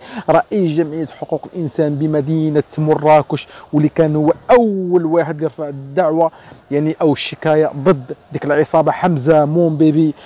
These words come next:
ومن بعد كانت واحد، آه، يعني مناوشات، وكانت واحد الصراعات ما بين هذا الاستاذ وما بين العصابه ديال حمزه مومبيبي اللي كترأسها دنيا باطمه، واللي من الان ومن هذا المنبر يعني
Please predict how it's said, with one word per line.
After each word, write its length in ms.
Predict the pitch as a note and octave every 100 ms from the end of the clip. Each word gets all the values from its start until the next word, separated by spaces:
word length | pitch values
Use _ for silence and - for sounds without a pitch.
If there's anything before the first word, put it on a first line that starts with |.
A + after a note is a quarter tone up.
| - C#3+
ومن 280 | D#3 D#3
بعد 220 | B2+ B2 A2 - - -
كانت 200 | D#3 C#3 - D3+
واحد، 260 | C3+ D3+ C3 E3
آه، 180 | D3 C#3+
يعني 360 | C3 C#3 D3+ D3+ D3+
مناوشات، 840 | C#3 D3 C#3+ C#3+ - F3 E3+ D3+
وكانت 380 | C#3 D3+ C#3 D#3
واحد 160 | C#3 -
الصراعات 500 | - D3 C#3 D#3+ D#3+ - - - C#3
ما 140 | D3
بين 260 | C3+ D3 C3+
هذا 240 | C#3 C#3+ -
الاستاذ 420 | - - D3+ D3 - - -
وما 300 | D3 D3 D#3
بين 320 | B2+ D3 C#3+ F#2+
العصابه 500 | B2 C#3 - C#3+ C#3
ديال 200 | C#3 C#3+
حمزه 380 | - C#3 B2 C3+
مومبيبي 480 | C#3+ D3+ C#3+ C#3 C#3
اللي 100 | C3+
كترأسها 840 | D3 - - - A#3 - F#3 G#3 - - - - - - - _ _ -
دنيا 380 | C3+ A#3+ G#3+
باطمه، 500 | E3 G#3 G#3 F#3+ G3 - -
واللي 360 | C#3 D3+ D#3+ D#3+
من 120 | D#3
الان 440 | E3+ B3 B3+ B3 - _ - _ C#3
ومن 260 | C#3+ D3
هذا 360 | B2 A3+ C4+ G#3+
المنبر 480 | F#3 C4 A3+ B3 - - _ _ _ _ -
يعني 180 | D3+